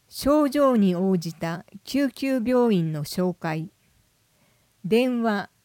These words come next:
零六六六九三の一一九九。対応時間、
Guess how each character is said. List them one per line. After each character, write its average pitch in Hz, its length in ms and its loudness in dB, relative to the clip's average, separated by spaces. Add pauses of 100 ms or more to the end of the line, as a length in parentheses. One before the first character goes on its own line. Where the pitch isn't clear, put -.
(140)
零 233 340 2
六 165 500 -4 (400)
六 202 420 -4
六 262 320 0
九 226 340 -6
三 190 400 -2
の 117 160 -10
一 240 380 -8
一 175 240 -10
九 196 380 -4
九。 165 360 -6 (2000)
対 254 440 -2
応 240 200 2
時 196 160 -6
間、 131 360 -8